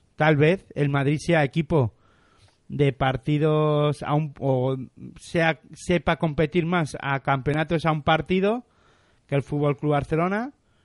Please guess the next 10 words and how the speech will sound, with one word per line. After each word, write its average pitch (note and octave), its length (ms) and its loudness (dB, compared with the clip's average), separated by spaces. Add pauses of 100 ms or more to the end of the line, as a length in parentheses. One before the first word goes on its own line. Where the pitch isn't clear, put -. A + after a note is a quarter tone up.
(140)
y D3+ 120 -6
que D3 120 -4
el C3 120 0
Fútbol C#3 280 0
Club C#3 120 0
Barcelona D3+ 420 0
es C#3+ 80 0
más D3+ 420 -4 (640)
equipo C3 420 -2
de, B2 680 0